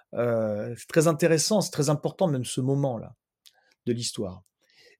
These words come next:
Euh, et donc il y a, il y a eu une, une effervescence, une émulation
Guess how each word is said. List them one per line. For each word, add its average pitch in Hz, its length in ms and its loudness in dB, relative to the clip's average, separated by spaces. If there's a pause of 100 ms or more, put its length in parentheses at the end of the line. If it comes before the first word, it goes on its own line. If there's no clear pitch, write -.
Euh, 113 500 2
et 120 80 -6
donc 151 300 2
il - 20 0
y 131 40 6
a, 117 280 -2 (460)
il 139 100 -2
y 170 60 12
a 175 80 12
eu 160 320 4 (540)
une, 147 280 0
une 151 140 4
effervescence, 165 840 4
une 123 160 0
émulation 165 720 6